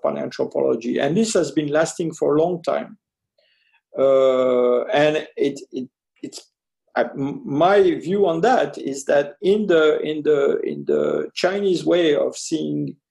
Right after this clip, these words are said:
China and the Chinese people and the past, uh, there is this preoccupation about, uh, uh,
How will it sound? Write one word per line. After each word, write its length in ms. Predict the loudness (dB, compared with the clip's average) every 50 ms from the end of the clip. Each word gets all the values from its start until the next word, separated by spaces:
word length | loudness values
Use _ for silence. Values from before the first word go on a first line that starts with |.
| _ _ _
China 600 | -4 -4 -2 -2 -2 -2 -2 0 0 0 0 0
and 160 | -2 -4 -4
the 100 | -6 -6
Chinese 460 | -4 -4 -4 -2 -2 -4 -6 -8 -8
people 720 | -10 -10 -10 -10 -10 -4 -2 0 0 2 2 0 0 -2 -6 -12 _ _ _ _ _ _ _
and 280 | -6 -4 -2 -2 -2 -2
the 80 | -4
past, 540 | 0 0 0 2 2 2 2 0 0 -4 -10 -14 _ _ _ _ _ _ _ -2
uh, 320 | 0 2 2 2 2 0 -2 0
there 160 | 2 2 4
is 240 | 4 4 2 2 -2
this 140 | -4 -4 -6
preoccupation 1000 | -2 0 0 0 2 -2 -2 0 0 0 0 0 -2 -4 -4 -4 -4 -6 -6 -6
about, 580 | -6 -6 -2 0 0 2 2 0 -2 -4 -6
uh, 760 | -4 -2 0 0 2 2 2 2 0 0 0 0 -2 -2 -4 -6 -10 _ _ _ _ _ _ _ _ _ _ -12 -12
uh, 640 | -10 -8 -8 -10 -10 -10 -10 -12 -12 -12 -12 -14